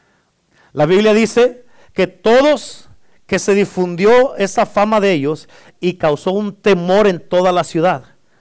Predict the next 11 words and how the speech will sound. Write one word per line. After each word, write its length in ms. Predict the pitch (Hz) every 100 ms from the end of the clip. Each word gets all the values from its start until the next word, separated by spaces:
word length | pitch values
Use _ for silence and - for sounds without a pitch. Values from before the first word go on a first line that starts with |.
| _
por 140 | 135 135
lo 120 | 135
que 100 | 135
le 100 | 131
pasó 320 | 127 - 151
a 60 | 147
estos 280 | - 147
dos, 340 | 139 139 - _ _ _
Ananías 400 | 120 113 135 139
y 80 | 147
Zafira, 420 | 127 135 135